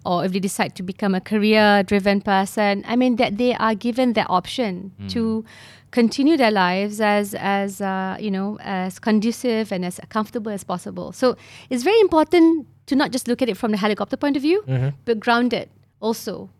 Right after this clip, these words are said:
Speaker 1: Like, are, do they have enough childcare support?
Speaker 2: Mm.
Speaker 1: Um, you know, do we have places where we can also work part-time, take flexi hours,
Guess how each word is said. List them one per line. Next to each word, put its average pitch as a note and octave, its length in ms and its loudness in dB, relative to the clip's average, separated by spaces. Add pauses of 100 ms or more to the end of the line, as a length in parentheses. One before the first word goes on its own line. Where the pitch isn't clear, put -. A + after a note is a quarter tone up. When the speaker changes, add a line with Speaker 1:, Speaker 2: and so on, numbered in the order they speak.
(120)
Speaker 1:
Like, G3+ 160 -4
are, G#3 100 -2
do F#3+ 200 -6
they A#3 100 2
have G#3+ 180 0
enough A#3+ 440 2
childcare G3+ 380 -2
support? - 380 -6 (280)
Speaker 2:
Mm. F#2+ 280 -14 (200)
Speaker 1:
Um, G3 300 -2 (100)
you G#3+ 80 -2
know, A3 60 0
do A3 160 -2
we A3+ 140 0
have A3 340 2
places A#3 440 0
where G3+ 420 0
we G#3+ 100 0
can A3 200 0
also G#3+ 400 0
work G#3+ 300 2
part-time, G3 420 0
take G3+ 200 -6
flexi G#3 320 -2
hours, G3+ 480 0